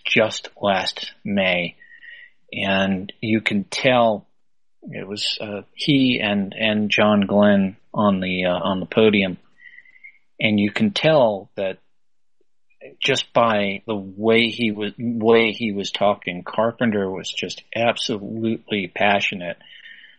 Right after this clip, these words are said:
about getting the next generation involved. And Sawyer, again, you were talking about, we were just talking about, uh,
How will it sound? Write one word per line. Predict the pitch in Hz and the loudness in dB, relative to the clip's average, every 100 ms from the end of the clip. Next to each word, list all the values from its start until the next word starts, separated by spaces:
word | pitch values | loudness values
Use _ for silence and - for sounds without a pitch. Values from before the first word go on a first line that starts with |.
| _ - | _ -8
about | 110 98 92 | -2 0 0
getting | 113 107 107 | 0 0 -2
the | 98 95 | -6 -4
next | 107 101 - | -4 -6 -8
generation | 117 104 95 92 98 104 | -8 -6 -8 -6 -6 -6
involved. | 95 90 98 95 90 85 | -10 -2 0 0 -2 -6
And | 92 87 | -14 -8
Sawyer, | 113 101 101 95 | -6 -2 -2 -2
again, | 95 113 110 92 - - - - _ | 0 0 0 -2 -8 -20 -20 -20 _
you | - 101 | -10 -2
were | 101 | -2
talking | - 101 - 101 | 2 2 2 -8
about, | 92 92 90 - | -6 -4 -4 -4
we | 101 | -4
were | 95 | -2
just | 101 - | -2 0
talking | 101 92 - | 0 -2 -4
about, | 90 92 87 - 95 | -6 -6 -6 -6 -4
uh, | 87 87 | -2 -4